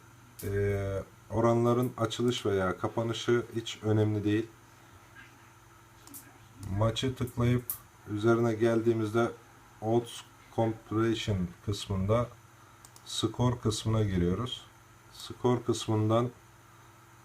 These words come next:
sıfır sıfır ve bir bir kısmında oranların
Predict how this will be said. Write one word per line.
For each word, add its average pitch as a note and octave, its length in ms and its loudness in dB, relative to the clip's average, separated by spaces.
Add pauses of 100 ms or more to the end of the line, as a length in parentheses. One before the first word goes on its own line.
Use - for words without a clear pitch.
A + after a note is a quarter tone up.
(1700)
sıfır - 520 -2
sıfır A#2 520 0 (200)
ve G#2 260 2 (100)
bir A2+ 380 2
bir A2 200 -2
kısmında G#2 680 -2 (280)
oranların A#2 640 2